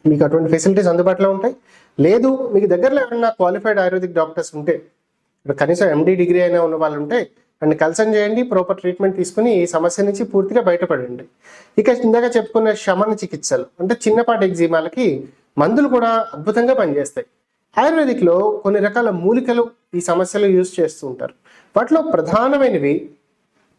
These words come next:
వేప, అలాగే పసుపు, అలోవెరా, మంజిష్ట, ఖదిర. వీటితో అనేక రకాల మెడిసిన్స్ కూడా తయారవుతూ ఉంటాయి. ఉదాహరణకి మహామంజిష్టాది క్వాదం,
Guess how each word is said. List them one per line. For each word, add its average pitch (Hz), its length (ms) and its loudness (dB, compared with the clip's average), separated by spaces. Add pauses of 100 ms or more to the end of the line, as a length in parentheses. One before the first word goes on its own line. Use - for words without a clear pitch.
(460)
వేప, 185 280 2 (800)
అలాగే 156 220 2 (160)
పసుపు, 214 420 0 (540)
అలోవెరా, 190 440 2 (680)
మంజిష్ట, 214 560 2 (840)
ఖదిర. 156 260 0 (580)
వీటితో 294 220 4 (160)
అనేక 214 320 0
రకాల 202 220 0 (100)
మెడిసిన్స్ 233 400 -2
కూడా 214 160 -2
తయారవుతూ 165 440 0
ఉంటాయి. 175 260 -6
ఉదాహరణకి 220 460 0 (640)
మహామంజిష్టాది 202 1160 0 (140)
క్వాదం, 156 360 0